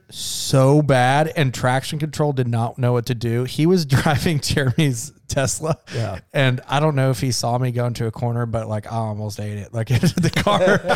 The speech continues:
Speaker 1: the car almost went off the road 'cause of that. And so I, uh, ended up,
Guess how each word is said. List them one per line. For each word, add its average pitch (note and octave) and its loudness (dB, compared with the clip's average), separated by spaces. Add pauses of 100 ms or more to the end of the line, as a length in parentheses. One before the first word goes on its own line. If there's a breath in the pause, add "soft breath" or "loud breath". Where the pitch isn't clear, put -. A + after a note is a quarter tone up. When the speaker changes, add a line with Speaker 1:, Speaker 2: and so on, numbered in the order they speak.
(160)
Speaker 1:
the F#3+ 4
car - 2
almost F#3+ 2
went F3+ 2
off E3+ 0
the D3+ 2
road C3+ 4
'cause D#3 0
of C3+ -2
that. C3 -6 (300 loud breath)
And D3 0
so C#3 2
I, C3+ 4
uh, A#2+ -2
ended C#3 -2
up, C3 0